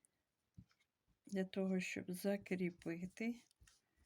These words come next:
наші підочники. Він приклеїться, а потім ми будемо обшивати. Тепер другу сторону теж загортаємо і намащуємо гарненько.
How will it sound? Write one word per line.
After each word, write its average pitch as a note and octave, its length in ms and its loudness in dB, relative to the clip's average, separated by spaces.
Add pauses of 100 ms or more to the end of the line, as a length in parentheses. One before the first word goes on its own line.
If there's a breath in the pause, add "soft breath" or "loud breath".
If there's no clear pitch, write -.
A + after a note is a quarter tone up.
(300 soft breath)
наші F#3 380 2
підочники. F3+ 880 2
Він F#3 180 8
приклеїться, F#3 680 8
а D#3 40 8
потім B3+ 380 8
ми F3+ 100 6
будемо F3+ 360 4
обшивати. E3 680 -2 (500 loud breath)
Тепер A#3+ 260 10
другу G#3+ 360 10
сторону G3 540 8
теж F#3 340 8
загортаємо F#3 1040 6 (640 soft breath)
і G#3 160 4
намащуємо F3+ 1080 4
гарненько. F3+ 880 0